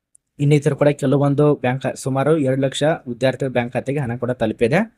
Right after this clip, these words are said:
ಎಂಟು ಲಕ್ಷ ವಿದ್ಯಾರ್ಥಿಗೆ ಸಂಬಂಧಪಟ್ಟಂತೆ ಈಗ ಹಂತ ಹಂತವಾಗಿ ರಿಲೀಸ್ ಆಗ್ತಾ ಇದೆ. ಇದೊಂದು ಖುಷಿಯ ವಿಚಾರ. ನೋಡಿ, ನಿಮ್ಗೆ ಯಾವೊಂದು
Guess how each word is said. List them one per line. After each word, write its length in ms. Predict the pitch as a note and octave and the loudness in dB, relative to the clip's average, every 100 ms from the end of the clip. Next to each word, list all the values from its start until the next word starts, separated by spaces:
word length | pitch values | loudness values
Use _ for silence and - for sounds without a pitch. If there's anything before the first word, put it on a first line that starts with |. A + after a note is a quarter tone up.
| _ _ _ - | _ _ _ -4
ಎಂಟು 180 | C#3 C#3 | -2 0
ಲಕ್ಷ 220 | C3+ - | 0 0
ವಿದ್ಯಾರ್ಥಿಗೆ 460 | B2 B2 B2+ C3+ | -2 -2 -2 -4
ಸಂಬಂಧಪಟ್ಟಂತೆ 760 | B2+ B2+ B2+ B2+ - A#2+ E3 D#3+ | -4 -4 -4 -4 -4 -2 2 2
ಈಗ 100 | B2+ C3 B2+ _ _ _ C#3 | 4 0 -2 _ _ _ -6
ಹಂತ 200 | C3+ C3+ | -4 -2
ಹಂತವಾಗಿ 420 | B2+ C3+ B2 C3+ | -2 0 0 0
ರಿಲೀಸ್ 280 | A#2+ B2 B2 | 0 0 -2
ಆಗ್ತಾ 280 | A#2 - | -2 -2
ಇದೆ. 260 | A#2 C#3+ G3+ | 0 0 -4
ಇದೊಂದು 280 | C#3+ A#2+ B2+ | -4 -4 -2
ಖುಷಿಯ 280 | C3 A#2 B2 | -4 -2 -2
ವಿಚಾರ. 320 | A2+ G#2 A#2 F#3 B3 _ _ C3 | -2 -2 -2 -4 -6 _ _ -4
ನೋಡಿ, 420 | C#3 D3 E3+ - | 2 4 4 -2
ನಿಮ್ಗೆ 220 | B2+ C#3 C3+ | -6 -2 0
ಯಾವೊಂದು 380 | B2+ C#3+ D3 | 0 0 0